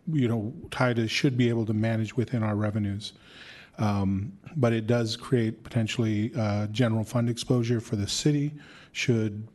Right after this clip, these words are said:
uh, tida need to request supplemental funding. Um, the second, uh, and, and most significant,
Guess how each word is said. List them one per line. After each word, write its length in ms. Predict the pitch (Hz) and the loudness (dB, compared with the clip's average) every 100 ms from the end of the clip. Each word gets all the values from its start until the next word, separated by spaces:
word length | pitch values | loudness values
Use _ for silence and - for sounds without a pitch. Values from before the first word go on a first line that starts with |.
| - - | -18 -8
uh, 360 | 123 104 101 101 | -2 0 -2 -2
tida 340 | - 117 110 107 | 0 0 2 0
need 260 | 107 107 | 0 0
to 100 | 104 | -2
request 440 | 107 104 - 104 - | -4 -4 -4 -4 -2
supplemental 580 | 110 - 101 98 98 104 | -4 -4 -4 -4 -6 -8
funding. 460 | - 101 101 104 - _ _ _ 269 | -6 -6 -6 -10 -14 _ _ _ -10
Um, 420 | 135 98 92 95 - - - - - - 143 | -6 -6 -6 -10 -18 -20 -20 -20 -20 -4 2
the 480 | 127 120 117 113 113 - - | 2 2 0 0 -4 -12 -8
second, 640 | - - 156 151 151 131 - - | -4 2 2 4 2 0 -4 0
uh, 240 | 117 113 120 | 0 2 0
and, 320 | 113 120 127 123 | 2 0 -2 -2
and 200 | 110 113 | 0 2
most 300 | 120 117 - | 0 0 0
significant, 920 | 110 117 110 117 - 110 101 - | 2 2 0 -2 0 0 0 -6